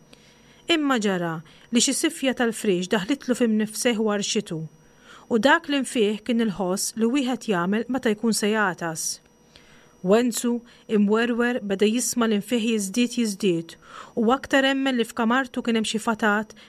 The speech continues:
meta f'daqqa Dovik infexfa tisa qisa esplużjoni ta' mina. L-ispiżjar li kien fil-kamra ta' ħdejn Wenzu, b'kull widna daqs ta' ħmar jissamma,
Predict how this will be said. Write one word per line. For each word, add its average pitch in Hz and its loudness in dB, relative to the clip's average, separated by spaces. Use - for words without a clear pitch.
meta 190 2
f'daqqa 220 0
Dovik 214 0
infexfa 202 -2
tisa 247 0
qisa 220 -2
esplużjoni 214 0
ta' 208 -2
mina. 170 -2
L-ispiżjar 220 0
li 208 -2
kien 202 0
fil-kamra 202 0
ta' 196 -2
ħdejn 196 0
Wenzu, 233 -2
b'kull 214 6
widna 220 0
daqs 208 -2
ta' - -2
ħmar 214 0
jissamma, 240 0